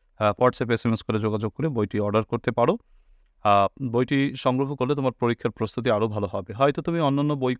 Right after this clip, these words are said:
কিনেছো, কিন্তু, আহ, আমার বইটি যদি তোমার কাছে থাকে, তুমি আরও বেশি কনফিডেন্ট, আহ, হবে এবং কনফিডেন্স পাবে আশা করি ইনশাআল্লাহ।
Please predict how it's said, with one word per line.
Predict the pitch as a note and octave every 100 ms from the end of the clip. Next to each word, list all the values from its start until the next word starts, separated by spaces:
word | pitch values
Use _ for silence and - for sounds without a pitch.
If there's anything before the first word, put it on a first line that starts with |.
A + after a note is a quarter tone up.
| -
কিনেছো, | F3 D#3 - G3+ _ _ _ -
কিন্তু, | B2+ C#3+ C#3
আহ, | B2 A#2
আমার | A#2+ B2+ C3
বইটি | C3 B2+ B2+ C3 A#2+
যদি | A2+ A2
তোমার | A#2 A2+
কাছে | A2 G#2+ A2
থাকে, | G#2+ -
তুমি | A#2
আরও | A2 G#2+
বেশি | G#2+ G#2+ -
কনফিডেন্ট, | A2 G#2 - A#2 C3 - _ _ _ _ _
আহ, | G#2 G2+ F#2+ -
হবে | - A2+ F3+ _ _ -
এবং | A2+ G#2+
কনফিডেন্স | A2+ G2+ A2 G#2
পাবে | G#2+ -
আশা | - G#2
করি | G2+
ইনশাআল্লাহ। | G2+ - G2 F#2+